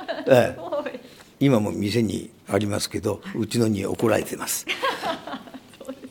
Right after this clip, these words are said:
Speaker 2: お店になんでこんなもん置いたんだと。
Speaker 1: <laughs> え、それもじゃあ毎年作ってらっしゃるんですか？
Speaker 2: あ、今、あの、うちの娘の子供が三年前かな、
Speaker 1: うん。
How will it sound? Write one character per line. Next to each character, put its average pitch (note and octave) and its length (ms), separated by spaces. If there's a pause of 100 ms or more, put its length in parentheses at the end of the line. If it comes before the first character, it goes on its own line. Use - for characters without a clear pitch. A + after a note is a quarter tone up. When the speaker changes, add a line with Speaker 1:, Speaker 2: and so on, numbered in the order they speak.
Speaker 2:
お B2 140
店 B2 240
に A#2+ 100
な C#3 80
ん B2+ 80
で G#2+ 80
こ - 140
ん G2+ 80
な G2+ 80
も F#2+ 140
ん F2+ 40
置 F2 100
い - 40
た - 160
ん - 80
だ - 80
と。 - 180
Speaker 1:
<laughs> - 1600
え、 D4+ 140
そ F#4+ 100
れ F#4+ 80
も D4 140
じ C4 80
ゃ - 20
あ G#3+ 40
毎 A#3 260
年 D4 580 (180)
作 - 240
っ A3 160
て F#3+ 140
ら F#3 80
っ - 20
し - 40
ゃ - 20
る - 60
ん - 20
で - 80
す - 60
か？ - 60
Speaker 2:
あ、 - 40
今、 G3 400
あ D3+ 60
の、 D3+ 240
う D3+ 60 (200)
ち G#3+ 540
の G3 720 (180)
娘 F#3 640
の F3+ 240
子 D#3 180
供 D3 420
が C3 400
三 E3 320
年 F#3+ 200
前 F3 100
か A2+ 160
な、 B2+ 100
Speaker 1:
う - 60
ん。 - 60